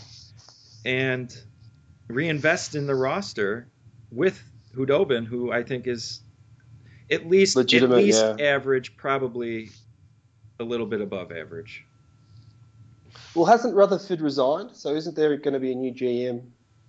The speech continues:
Speaker 2: in Carolina? So
Speaker 1: Probably,
Speaker 2: there could be a
Speaker 1: but
Speaker 2: whole new change of dir-, whole new change of direction there. So they might
Speaker 1: conceptually,
Speaker 2: do that. They might look at
Speaker 1: that's
Speaker 2: that.
Speaker 1: what I want. You don't need
Speaker 2: Yeah.
Speaker 1: a name. You just need a guy that's competent. You don't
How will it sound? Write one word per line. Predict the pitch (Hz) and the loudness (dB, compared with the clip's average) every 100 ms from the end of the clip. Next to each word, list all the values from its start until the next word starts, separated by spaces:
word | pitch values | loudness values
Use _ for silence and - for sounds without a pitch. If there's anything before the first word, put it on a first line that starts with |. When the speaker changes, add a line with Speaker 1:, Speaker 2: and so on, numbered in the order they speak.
| _ _ _ _ _ _ _ | _ _ _ _ _ _ _
Speaker 2:
in | 120 | -12
Carolina? | 110 131 117 113 120 | -2 4 6 6 4
So | 190 175 | 2 2
Speaker 1:
Probably, | 127 117 | 4 2
Speaker 2:
there | 110 | 2
could | 120 | 0
be | 123 | 2
a | |
Speaker 1:
but | |
Speaker 2:
whole | 135 135 | 4 4
new | 127 | 2
change | 123 131 120 | -2 -4 -4
of | 113 | -6
dir-, | 123 117 113 - | -2 -2 -2 -2
whole | 151 139 | 0 0
new | 123 | -4
change | - 120 | -4 -6
of | 110 | -6
direction | 107 120 - 165 | -4 -6 -4 -8
there. | - | 0
So | 202 | 0
they | |
might | 208 | 2
Speaker 1:
conceptually, | 139 196 135 196 | 2 2 2 -2
Speaker 2:
do | |
that. | 147 | -2
They | 98 | -4
might | 131 139 | -6 -8
look | 143 | -8
at | |
Speaker 1:
that's | 139 143 | -6 -6
Speaker 2:
that. | - | -4
Speaker 1:
what | 151 | -4
I | 123 | -2
want. | 147 104 69 _ _ _ _ _ _ _ _ _ _ | -4 -8 -10 _ _ _ _ _ _ _ _ _ _
You | 139 | -4
don't | 170 170 | -4 -4
need | 151 170 143 | -2 0 2
Speaker 2:
Yeah. | |
Speaker 1:
a | |
name. | 131 135 151 120 95 | 2 0 -2 -4 -4
You | 101 | -4
just | 127 - | -6 -6
need | 151 151 | -4 -2
a | |
guy | 139 143 | 0 0
that's | 131 110 | 0 -2
competent. | - 135 143 117 90 78 _ _ _ _ _ _ _ _ _ _ _ - _ _ _ _ _ | -8 -8 -6 -6 -8 -14 _ _ _ _ _ _ _ _ _ _ _ -20 _ _ _ _ _
You | 120 | -6
don't | 147 | -6